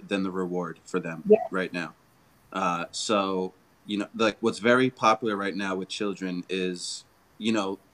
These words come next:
Speaker 1: like, it started years ago with, like, these YouTube videos going around where people would, like, walk up to other people and punch them in the face, and everybody thought that was funny. I think they were called, like, knockout videos.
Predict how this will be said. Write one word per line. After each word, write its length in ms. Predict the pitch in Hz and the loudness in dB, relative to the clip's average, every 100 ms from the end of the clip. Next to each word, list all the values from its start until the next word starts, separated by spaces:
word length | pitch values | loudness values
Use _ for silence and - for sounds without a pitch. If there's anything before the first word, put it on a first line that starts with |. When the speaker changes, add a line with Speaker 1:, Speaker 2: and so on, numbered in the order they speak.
| - | -6
Speaker 1:
like, 180 | 113 110 | -4 -2
it 80 | 113 | -4
started 460 | - 165 170 156 117 | 2 4 6 4 4
years 260 | 131 135 | 2 2
ago 360 | 131 127 123 120 | 0 0 2 2
with, 260 | 113 - | -2 -2
like, 160 | 110 101 | -2 -2
these 220 | 110 92 | -4 -2
YouTube 280 | 120 - 123 | -2 0 -2
videos 200 | 117 120 | 0 0
going 140 | 123 117 | 0 0
around 180 | 117 | 0
where 80 | 104 | -2
people 260 | - 117 117 | -6 -8 -8
would, 100 | 107 | -4
like, 200 | 101 - | -4 0
walk 220 | 104 110 | -2 0
up 100 | 107 | -6
to 80 | 107 | -6
other 80 | 98 | -10
people 280 | 107 107 98 | -10 -10 -12
and 80 | |
punch 220 | - 101 - | -8 -6 -6
them 60 | |
in 60 | 98 | -10
the 80 | 92 | -10
face, 380 | 104 98 92 | -6 -6 -6
and 80 | 92 | -10
everybody 320 | 92 92 92 | -12 -12 -14
thought 240 | 87 95 - | -8 -8 -4
that 120 | 82 | -6
was 140 | 90 | -6
funny. 280 | - 95 73 | -8 -6 -6
I 120 | - - | -10 -2
think 140 | 120 | 0
they 60 | 113 | 0
were 80 | |
called, 180 | 107 104 | 0 0
like, 140 | 90 - | -2 0
knockout 460 | 92 92 92 - | 0 0 -6 -10
videos. 420 | - - - - | -10 -12 -12 -18